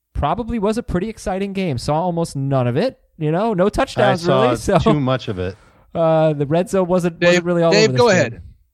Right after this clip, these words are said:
Speaker 1: Oh,
Speaker 3: Let, let
Speaker 1: Dave,
Speaker 3: Dave
Speaker 1: yes,
Speaker 3: go first.
Speaker 1: please. Dave, this game.
Speaker 2: Uh,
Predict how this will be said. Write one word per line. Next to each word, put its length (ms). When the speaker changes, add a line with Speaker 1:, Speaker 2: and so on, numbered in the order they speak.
Speaker 1:
Oh, 100
Speaker 3:
Let, 100
let 80
Speaker 1:
Dave, 200
Speaker 3:
Dave 80
Speaker 1:
yes, 160
Speaker 3:
go 40
first. 100
Speaker 1:
please. 560
Dave, 300
this 160
game. 340
Speaker 2:
Uh, 520